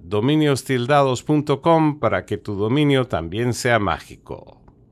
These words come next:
Nuestras estadísticas indican que muchos están oyendo Capicúa F M a través de una aplicación que lamentablemente daña nuestra presentación.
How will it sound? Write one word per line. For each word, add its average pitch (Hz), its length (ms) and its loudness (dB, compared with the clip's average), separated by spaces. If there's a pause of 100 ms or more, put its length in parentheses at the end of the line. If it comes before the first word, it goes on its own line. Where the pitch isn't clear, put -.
(360)
Nuestras 113 540 0
estadísticas 117 840 -2
indican 147 540 0
que 104 140 0
muchos 123 380 0
están 127 360 0
oyendo 131 500 2
Capicúa 113 540 0
F 120 240 0
M 147 200 2
a 101 140 2
través 90 460 -2
de 95 140 0
una 98 180 0
aplicación 127 960 -2
que 78 120 -4
lamentablemente 107 1160 0
daña 113 460 4
nuestra 92 480 -4
presentación. 104 1040 -4